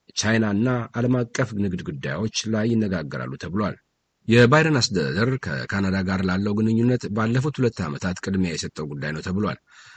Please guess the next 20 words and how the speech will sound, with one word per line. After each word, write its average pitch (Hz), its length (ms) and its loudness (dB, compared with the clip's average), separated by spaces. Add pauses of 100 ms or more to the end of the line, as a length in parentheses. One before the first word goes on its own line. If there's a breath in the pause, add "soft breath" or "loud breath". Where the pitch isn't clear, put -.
(240 loud breath)
በሺዎች 170 360 8
የሚቆጠሩ 135 600 2
ጥገኝነት 110 560 2
ጠያቂ 85 320 -4
ስደተኞች 92 640 -2
ከአሜሪካ 104 600 -2
ወደ 110 200 4
ካናዳ 117 360 -2
የሚገቡበትን 80 680 -6
ሁኔታ 87 260 -4
ለማስቆምም 104 580 2 (420 loud breath)
እንደሚነጋገሩ 87 760 2 (100)
ስማቸው 110 560 0
እንዲጠቀስ 82 520 -6
ያልፈለጉት 76 640 -6
የካናዳው 101 560 0
ባለስልጣን 76 540 -6 (460 soft breath)
ለአሶሲየትድ 98 760 -2
ፕሬስ - 280 -10
አስታውቀዋል። 65 600 -10